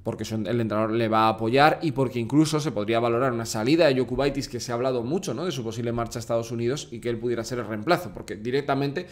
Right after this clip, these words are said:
cuando salió el argentino llegó el lituano, bueno, pues podría ser un poco, eh, la, el sustituto otra vez. Me parece un lugar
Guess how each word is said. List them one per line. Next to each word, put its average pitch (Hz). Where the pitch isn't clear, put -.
cuando 120
salió 117
el 123
argentino 120
llegó 120
el 120
lituano, 120
bueno, 104
pues 101
podría 107
ser 117
un 110
poco, 127
eh, 95
la, 113
el 120
sustituto 117
otra 98
vez. 101
Me 170
parece 160
un 151
lugar 156